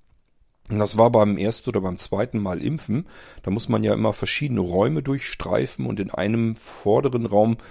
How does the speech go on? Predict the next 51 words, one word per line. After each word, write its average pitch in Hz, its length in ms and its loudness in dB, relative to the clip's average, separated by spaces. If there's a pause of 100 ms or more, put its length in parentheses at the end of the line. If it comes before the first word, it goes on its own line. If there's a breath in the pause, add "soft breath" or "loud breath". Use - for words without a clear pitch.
(200 loud breath)
wird - 200 -6
man 95 100 0
sozusagen 101 520 0
erstmal 92 440 -4
informiert, 92 720 -2
was - 160 -6
da - 80 -2
alles - 180 -6
passieren 120 540 -6
kann. 101 400 -4 (640 loud breath)
Und, 87 300 -6
äh, 85 100 -6
wenn 92 80 0
man 87 120 -4
noch 87 80 -10
Fragen 101 420 -2
hat, 95 100 -4
dann 87 100 -4
kann 92 140 -8
man 87 140 -10
die 69 160 -12
eben - 140 -10
stellen. 143 440 2
Das 120 160 -6
heißt, 104 260 0
da 92 60 -4
ist - 240 -8
eine 82 220 -8
Ärztin 92 420 -6
oder 90 140 -6
ein 87 140 -8
Arzt - 440 -10
anwesend. - 540 -16
In 80 100 -12
meinem 85 220 -10
Fall 90 200 -4
war 82 120 -6
es - 160 -10
eine 78 100 -12
Ärztin 147 520 0 (460 loud breath)
und 98 140 -6
diese 82 240 -6
Ärztin 98 340 -2
hat 101 140 -4
sich 92 160 -6
eigentlich 98 220 -4
viel 101 200 -6
mehr 95 200 -4
für 92 180 -4
meine 90 380 -6
Augenerkrankung 113 1000 -2